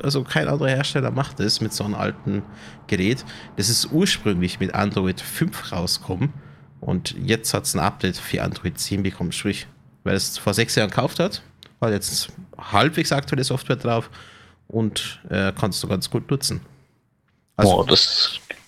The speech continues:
Speaker 1: muss ich sagen,
Speaker 2: das geht.
Speaker 1: coole Aktion.
Speaker 2: Also, also auf jeden Fall. Gut, wenn ich jetzt überlege, bei mir, äh, meine Handys beide Huawei. Das eine, das alte, äh, das P zwanzig Pro, das läuft auf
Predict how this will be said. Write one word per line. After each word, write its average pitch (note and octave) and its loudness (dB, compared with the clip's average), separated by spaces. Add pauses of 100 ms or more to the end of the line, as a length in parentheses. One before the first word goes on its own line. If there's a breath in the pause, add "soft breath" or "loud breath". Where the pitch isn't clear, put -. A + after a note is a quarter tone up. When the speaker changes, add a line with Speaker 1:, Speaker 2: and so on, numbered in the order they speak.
(220)
Speaker 1:
muss G#2+ 0
ich - -
sagen, A#2 4
Speaker 2:
das C3+ 4
geht. C3+ 10
Speaker 1:
coole F2+ 4
Aktion. F#2+ 2
Speaker 2:
Also, F#2+ 0 (1200)
also F#2 4
auf G2 4
jeden G2+ 8
Fall. G#2 6 (680 loud breath)
Gut, F#2+ -2
wenn G2+ 8
ich G2+ 6
jetzt G2+ 4
überlege, G2+ 6
bei F#2+ 4
mir, G#2 6 (680)
äh, F#2 8 (180)
meine G2 8
Handys A2+ 2
beide A#2+ 6
Huawei. F#2+ 6 (800 loud breath)
Das - -2
eine, A#2 8
das A2 -2
alte, A2 8
äh, G2+ 6
das - 2
P F#2+ 2
zwanzig - 0
Pro, C3 4
das - 4
läuft A2 4
auf G#2+ 4